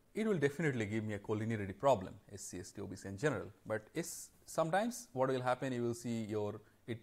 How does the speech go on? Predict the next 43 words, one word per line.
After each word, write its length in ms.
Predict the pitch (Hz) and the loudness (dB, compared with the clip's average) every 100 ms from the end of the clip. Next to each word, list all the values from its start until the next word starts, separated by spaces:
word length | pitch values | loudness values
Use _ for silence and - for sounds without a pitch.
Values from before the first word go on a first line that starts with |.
| - | -12
Stata 440 | - - 110 107 101 | -14 -4 0 2 2
or 180 | 107 113 | 2 2
any 160 | 120 117 | 2 0
other 120 | 110 | 0
software 320 | 107 107 107 | 0 0 -2
is 80 | 104 | -2
actually 260 | 104 107 | -4 -6
giving 240 | 101 104 104 | -6 -4 -4
you 140 | 98 | -6
an 60 | 95 | -4
error 300 | 104 123 170 - - _ _ - - _ _ | -2 0 -2 -4 -20 _ _ -20 -20 _ _
message. 320 | 135 143 196 196 - | -6 -2 -2 -4 -4
But 200 | 117 113 - | -4 -4 -2
here 200 | 202 - | -2 -2
Stata 320 | - 147 147 | -4 0 2
is 200 | 147 135 127 | 2 0 -2
really, 500 | 120 123 117 113 - | 0 0 0 0 0
uh, 140 | 104 | -2
smart, 400 | - 113 113 151 | -2 -2 0 0
and 160 | 131 104 | -2 -4
what 240 | 113 120 | -4 -2
it 160 | 120 120 | -2 -2
will 160 | 113 | 0
do 280 | 117 226 214 | 0 0 0
is 220 | 127 123 - | -2 -4 -4
it 100 | 123 | -4
will 120 | 120 | -2
automatically 800 | - 139 160 156 147 143 143 143 143 - - _ _ | 0 0 0 -2 -2 0 0 -2 -6 -14 -20 _ _
choose 380 | - 170 156 123 | 2 4 4 4
a 80 | 110 | 2
reference 340 | 104 98 95 | 0 -2 -6
category, 400 | - - - - - - | -6 -8 -8 -14 -16 -16
okay, 180 | - 156 | -8 -6
and 120 | 113 | -4
it 80 | 110 | -4
will 120 | 107 | -4
omit 300 | 110 127 120 | 0 0 0
it, 200 | - - - _ _ - | -4 -18 -20 _ _ -18
okay, 240 | - 147 156 _ _ - | -12 -14 -14 _ _ -4
and 140 | 113 | -4
it 100 | 117 | 0
will 140 | 113 | -2
say 460 | 113 196 190 147 139 | 0 4 4 4 0